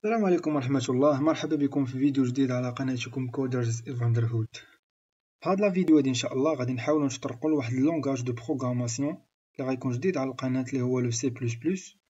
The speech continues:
اللي غادي نحاولو من خلالو إن شاء الله نتطرقو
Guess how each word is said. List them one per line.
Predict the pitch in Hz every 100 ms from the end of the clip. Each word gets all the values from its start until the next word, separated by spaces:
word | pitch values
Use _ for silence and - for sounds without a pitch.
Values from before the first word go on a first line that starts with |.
| _ _ -
اللي | 156
غادي | 165
نحاولو | 156 196 196 175
من | 156
خلالو | - 151 151 143
إن | 135
شاء | 127 147
الله | 135 143 139
نتطرقو | 117 - - - 156